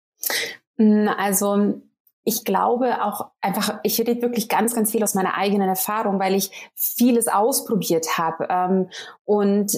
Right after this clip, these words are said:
für mich war der Kompromiss immer der, äh, dass wir gesagt haben, wo fühlen wir uns gemeinsam wohl, wo, äh, also mein, mein Partner und ich, wo haben wir das Gefühl wirklich, dass wir das Beste für das Kind machen? Und auch das Thema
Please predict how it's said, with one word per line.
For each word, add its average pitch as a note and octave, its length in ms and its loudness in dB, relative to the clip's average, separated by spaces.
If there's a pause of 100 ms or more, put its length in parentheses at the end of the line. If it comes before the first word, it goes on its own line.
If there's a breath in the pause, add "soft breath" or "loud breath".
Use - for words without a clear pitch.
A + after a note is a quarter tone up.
(720)
für G#3+ 160 4
mich A#3+ 260 2
war A3 100 0
der G#3+ 120 0
Kompromiss G#3+ 580 2
immer A3 400 0
der, G3+ 560 0
äh, G#3 200 0
dass G#3 240 0
wir A3 100 0
gesagt G3 360 -2
haben, G#3+ 440 0 (360 loud breath)
wo A3 220 4
fühlen B3 500 2
wir G#3 200 2
uns - 400 0
gemeinsam G#3 600 2
wohl, G#3 180 0
wo, A#3+ 360 2
äh, - 120 2
also F#3 220 0
mein, F#3+ 300 -2
mein G3 240 0
Partner F#3+ 340 0
und G#3 120 0
ich, A#3+ 220 0 (200 loud breath)
wo A#3 100 0
haben A3+ 240 2
wir A3+ 80 2
das G#3+ 200 2
Gefühl A3 360 0
wirklich, A3 300 0
dass - 180 0
wir G3+ 60 -2
das G3 160 -2
Beste G3+ 300 -2
für G#3 120 -2
das G3+ 180 0
Kind A3 420 0
machen? F3 320 0
Und F#3 120 0
auch G#3 220 -2
das A3 180 0
Thema G3+ 380 0